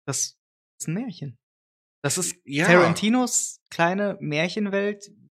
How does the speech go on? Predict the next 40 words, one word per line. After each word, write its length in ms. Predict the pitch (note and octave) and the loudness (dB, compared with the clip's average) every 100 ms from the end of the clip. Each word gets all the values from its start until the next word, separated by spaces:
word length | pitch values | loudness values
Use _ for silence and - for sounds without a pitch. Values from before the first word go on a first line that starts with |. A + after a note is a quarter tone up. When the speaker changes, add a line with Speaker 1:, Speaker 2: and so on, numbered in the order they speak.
| _ _ _ | _ _ _
Speaker 1:
denn 580 | D#3 E3 E3+ F3 - _ - | -2 0 -2 -4 -10 _ -4
diese 200 | E3 D#3+ | -2 -2
Geschichte 400 | D3 E3+ - E3 | -4 -6 -4 -4
damals 680 | C#3+ D3 D3 D3+ - - - - | -2 -2 -4 -4 -6 -8 -12 -12
in, 380 | C#3+ C3+ C#3+ _ _ _ _ _ _ _ _ _ _ _ _ - | -8 -8 -10 _ _ _ _ _ _ _ _ _ _ _ _ -4
das 100 | C#3 | -4
ist 140 | F3 | 2
ja, 140 | G#3 G3+ | 4 4
das 160 | E3+ E3 | 4 -2
ist 80 | G3 | 0
ja 140 | A3 | 0
kein, 220 | G#3 F#3+ | 2 0
das 120 | E3+ E3+ | 0 0
ist 60 | |
ja 100 | G3+ | -2
kein 220 | F#3+ F3+ | -2 -4
auf 160 | D#3+ - | -4 -4
Fakten 360 | - F3 - F3 | -4 -6 -6 -2
basierender 460 | E3 D#3+ E3 D3+ | 0 0 0 -2
Film. 220 | D3 G3+ | 0 0
Da 140 | C#3+ C#3 | 2 0
werden 180 | D3 E3 | 0 0
ja 80 | |
Figuren 400 | D#3+ C3 A#2+ G#3 | -2 0 4 6
Speaker 2:
Nee. 40 | G#3+ | 4
Speaker 1:
benutzt 360 | G3+ G#3+ G#3+ | 2 0 -2
und 120 | F3 F3 | -8 -2
er 160 | F3 | 0
macht 220 | E3+ F3 | 0 0
da 60 | G3+ | 0
draus 380 | F#3+ F3 F#3 F#3 - _ _ _ _ _ _ _ _ | 2 2 2 -2 -12 _ _ _ _ _ _ _ _
sein 300 | - D3 C3+ | -6 -4 -2
Märchen. 460 | E3 G#3 - B2+ - | 4 4 4 -2 -4
Es 180 | D3+ G2+ | -4 4
Speaker 2:
Ja. 100 | C#3+ | 8
Speaker 1:
war 180 | E3+ | 8
einmal 380 | F3+ F3+ D3+ D#3+ | 8 4 4 4
in 140 | G3 F#3+ | 2 2
Hollywood. 500 | G3 C3+ C#3+ B2+ _ | 2 0 -4 -8 _
Speaker 2:
Ja. 300 | D#3 F3 - | -12 -12 -12